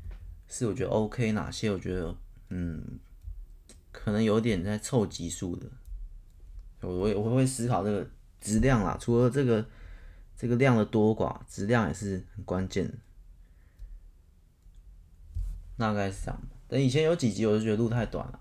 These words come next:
像那个，呃，朗读系列的某几集真的录太短，只是我后来才想到。可是也不会去把那几集删掉，或者是觉得后悔，或觉得要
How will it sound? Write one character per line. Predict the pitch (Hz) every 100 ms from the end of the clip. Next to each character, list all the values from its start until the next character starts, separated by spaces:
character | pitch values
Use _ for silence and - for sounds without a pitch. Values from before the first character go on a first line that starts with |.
| -
像 | - 113
那 | 113
个， | 104 98 92 - - - - - - - - - -
呃， | - 98
朗 | 101 98
读 | 110
系 | 123 135
列 | 131 123
的 | 107
某 | 107 - 113 120
几 | 131 113
集 | 85 92
真 | 90 110
的 | 107
录 | 104
太 | 110 107
短， | - - - - - - - -
只 | 120
是 |
我 | 123
后 | 156 117
来 |
才 | 107 98
想 | 98 -
到。 | 90 85 -
可 |
是 | 117 151 147 - - - - - -
也 | 113
不 | 113 139
会 | 160
去 | 165
把 | 123 85
那 | 113
几 | 117 85
集 | 90 87
删 | 101 98
掉， | 104 95
或 | 107 101
者 | 85
是 | - 101 95 90 - - - - - -
觉 | - 98 98
得 | 101 95 92 -
后 | 131 107
悔， | 95 104
或 | 107
觉 | 92 87
得 | 92
要 | 95 95 90